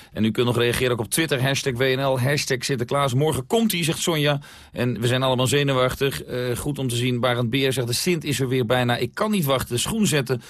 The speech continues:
met wortel voor Americo." Natuurlijk niet vergeten. Hashtag Sinterklaas, hashtag, eh, W N L. Zeer nuttig, zegt mij. Eh, Sinterklaas op volle stoom met pakjesboten richting Roermond. En zo gaat het maar door. Er wordt veel over getwitterd, dat vind ik ook prachtig. En we gaan eens kijken naar mevrouw Perrier uit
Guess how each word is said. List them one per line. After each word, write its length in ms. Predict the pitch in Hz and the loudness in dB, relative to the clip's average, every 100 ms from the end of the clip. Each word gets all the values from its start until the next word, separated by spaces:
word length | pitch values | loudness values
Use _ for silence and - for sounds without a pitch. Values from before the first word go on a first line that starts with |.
| - | -16
met 200 | - 110 | -6 -4
wortel 420 | 104 131 135 123 - | 0 -2 0 -2 -2
voor 200 | 135 - | -4 -2
Americo." 720 | 135 170 214 165 151 135 143 | 0 0 0 0 0 0 0
Natuurlijk 440 | 120 110 - 127 120 | -4 -4 -2 -2 0
niet 120 | 113 | -2
vergeten. 400 | 120 127 117 127 - - | 0 0 0 -4 -6 -2
Hashtag 380 | 180 180 160 147 | 0 0 0 -4
Sinterklaas, 560 | - 143 131 139 127 123 | -2 -2 -2 0 0 0
hashtag, 460 | 123 131 - 127 117 | 0 0 0 -2 -2
eh, 520 | - - 120 117 107 | -4 -2 0 2 0
W 60 | 135 | 0
N 200 | 143 143 | 0 0
L. 100 | 156 | 2
Zeer 220 | 143 151 | 2 2
nuttig, 380 | 185 208 180 185 - - | 2 0 -2 -2 -10 -14
zegt 280 | - 143 117 | -2 -2 0
mij. 300 | 131 160 165 | -2 -2 -2
Eh, 400 | 123 135 - - | -2 -2 -4 -6
Sinterklaas 420 | 160 151 175 151 | -6 -2 0 0
op 80 | 127 | 0
volle 240 | - 226 | -2 0
stoom 260 | 175 - 147 | 0 0 0
met 140 | 135 | 0
pakjesboten 520 | 170 170 131 131 127 123 | -2 -4 -2 -2 0 -2
richting 320 | 139 - 123 | -4 -4 -2
Roermond. 500 | 120 117 117 117 - - - - | 2 2 2 0 -2 -12 -20 -6
En 220 | 110 113 117 | -2 0 0
zo 160 | 139 135 | 0 2
gaat 280 | 202 196 | 2 2
het 140 | 170 160 | 0 0
maar 200 | 143 123 | 0 2
door. 200 | 156 180 | 0 0
Er 140 | - 131 | -2 -4
wordt 240 | 127 113 | -4 -2
veel 240 | 123 175 | 0 0
over 180 | 143 127 | 0 0
getwitterd, 380 | 113 - 147 127 | -2 -6 -4 -2
dat 140 | 127 | -2
vind 160 | - 120 | -2 -2
ik 60 | 113 | -2
ook 80 | |
prachtig. 380 | 117 123 - 117 - - - - | 0 0 0 -4 -6 -16 -16 -2
En 240 | 123 120 | 0 2
we 60 | 135 | 0
gaan 160 | 165 165 | 0 0
eens 100 | 139 | 0
kijken 240 | 180 156 | 0 0
naar 160 | 147 - | 0 0
mevrouw 320 | 147 147 196 | 0 2 2
Perrier 460 | 196 190 220 214 185 | 0 0 0 -4 -2
uit 280 | 185 190 | -4 -4